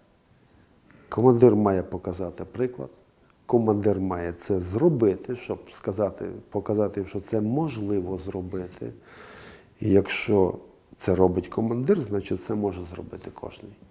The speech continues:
Але він це має показати. І тоді люди, і буде інтерес вчитися, і буде інтерес підтягуватися, буде зовсім інший рівень підготовки цих людей і відношення до військової справи.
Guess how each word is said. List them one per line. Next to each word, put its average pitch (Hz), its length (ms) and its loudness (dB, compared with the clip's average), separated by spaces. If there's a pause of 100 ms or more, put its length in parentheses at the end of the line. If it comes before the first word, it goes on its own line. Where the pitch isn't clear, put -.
(720)
Але 90 220 -8
він 101 160 -6
це 92 160 -10
має 90 220 -8
показати. 85 680 -14 (1160)
І 95 160 4
тоді 104 540 2
люди, 101 500 0 (140)
і 101 100 -2
буде 98 340 -2
інтерес 92 560 -4
вчитися, 143 640 -10
і 95 60 -6
буде 92 360 -6
інтерес 92 440 -6
підтягуватися, 120 1120 -8 (1040)
буде 104 320 4
зовсім 95 560 0
інший 104 420 0
рівень 90 380 -2
підготовки 104 720 -6
цих 113 320 -10
людей 98 460 -8 (240)
і 98 40 -8 (440)
відношення 92 680 -2
до 87 160 -10
військової 90 580 -8
справи. 87 500 -12